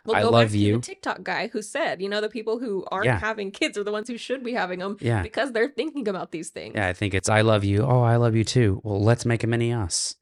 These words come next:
Speaker 1: Yeah.
Speaker 2: And it's like, "Yeah, but have you thought of all of these things?"
Speaker 1: Mm-hmm.
Speaker 2: And if none of, if all of those things don't add up, maybe you shouldn't have a kid, at least right now, you
Speaker 1: Right.
Speaker 2: know,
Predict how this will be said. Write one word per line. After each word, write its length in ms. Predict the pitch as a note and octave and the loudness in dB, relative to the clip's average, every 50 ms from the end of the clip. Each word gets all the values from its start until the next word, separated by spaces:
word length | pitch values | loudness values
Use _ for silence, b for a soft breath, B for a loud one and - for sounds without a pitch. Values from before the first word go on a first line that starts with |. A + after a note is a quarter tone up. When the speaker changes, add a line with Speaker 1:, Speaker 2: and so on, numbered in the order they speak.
| _ _ _ _ - | _ _ _ _ -16
Speaker 1:
Yeah. 140 | - - - | -12 -4 0
Speaker 2:
And 80 | G#2+ G#2+ | 2 2
it's 180 | G#2 - - | 2 2 2
like, 140 | G#2+ G2+ F#2 - | 0 0 0 -2
"Yeah, 480 | - A#2+ A2 B2+ D3+ E3 D#3 B2+ F#2 | 0 2 4 6 6 6 4 2 0
but 400 | E2+ E2+ F#2 F#2 F2 F2 - - _ _ _ _ _ _ _ _ _ _ _ _ _ _ _ _ _ _ | 0 0 0 2 2 0 -2 -6 _ _ _ _ _ _ _ _ _ _ _ _ _ _ _ _ _ _
have 200 | - - G#2+ G2+ | 0 2 2 4
you 180 | G#2 B2+ E3+ F#3 | 6 4 4 4
thought 340 | - - D#3 D3+ D3+ D3 D3+ | 4 4 4 6 6 6 6
of 140 | D3 B2+ | 6 6
all 220 | C3+ B2+ B2+ B2+ C#3 | 6 4 6 4 4
of 120 | C3+ A2 | 2 2
these 260 | G#2 F#2+ E2+ E2+ - | 2 0 0 0 -2
things?" 500 | - A3+ G3+ - C#2+ - - - - - | 0 0 0 0 -2 -2 -4 -4 -4 -6
Speaker 1:
Mm-hmm. 100 | - - - G#2+ | -8 -4 0 2
Speaker 2:
And 160 | A2 G#2+ G#2+ | 4 4 4
if 300 | G#2 F#2+ F#2 - - - | 2 2 0 -6 -10 -8
none 500 | G#2+ G#2 G#2+ A2+ A2+ A#2 B2+ C#3+ D#3+ E3 | -4 0 4 4 6 6 6 6 6 4
of, 240 | D#3 - C#3+ C3 B2 A2 | 2 2 2 2 2 2
if 40 | - | 4
all 220 | C3 D3+ E3+ F#3 | 4 4 6 4
of 80 | E3+ D3+ | 4 4
those 180 | D3+ D3 - | 4 4 4
things 200 | - C#3+ C#3 A#2 | 2 0 2 2
don't 180 | A#2 B2 A#2 G#2+ | 2 2 2 2
add 160 | G2+ G2 G2 | 2 2 4
up, 260 | B2 C#3 A2+ F#2 - _ b b b b b b b b b b _ _ | 4 4 2 0 -2 _ b b b b b b b b b b _ _
maybe 300 | G#2 G2+ G#2+ A2 A#2 A#2 | -2 0 0 2 2 2
you 140 | A2+ G#2+ G2+ | 2 2 2
shouldn't 260 | - - G#2+ G2+ F2+ | 2 0 0 0 0
have 140 | F#2 F2+ E2+ | 0 0 -2
a 40 | E2+ | -2
kid, 360 | - - G2 F2+ E2 E2 - _ _ _ | 0 0 0 0 0 -4 -10 _ _ _
at 100 | - A2+ A2 | 0 2 4
least 260 | B2+ B2+ A#2 - - | 4 4 4 2 2
right 180 | G#2+ F#2+ F2+ F2+ | 2 2 2 2
now, 320 | F2+ F2+ F#2 - - - - _ _ _ - - | -2 -2 -4 -4 -6 -12 -20 _ _ _ -4 2
you 80 | G#2+ G#2 | 2 4
Speaker 1:
Right. 40 | F#2+ | 4
Speaker 2:
know, 220 | F2+ F2 G#2 A2+ | 4 2 0 -2